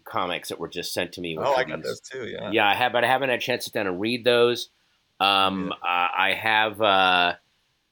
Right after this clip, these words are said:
Speaker 1: I, oh God, there's, there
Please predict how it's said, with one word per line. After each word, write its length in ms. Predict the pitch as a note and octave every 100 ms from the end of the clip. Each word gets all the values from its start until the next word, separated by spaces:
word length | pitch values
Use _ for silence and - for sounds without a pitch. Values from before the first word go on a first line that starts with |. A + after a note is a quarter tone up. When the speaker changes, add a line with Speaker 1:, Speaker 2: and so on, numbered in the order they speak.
| _ _ _ _
Speaker 1:
I, 240 | A#2 F2 E2 - - - -
oh 300 | - - -
God, 440 | G2+ G2+ F#2+ F2+ E2+ _ _ _
there's, 400 | G#2 G#2 G2+ - -
there 140 | A2+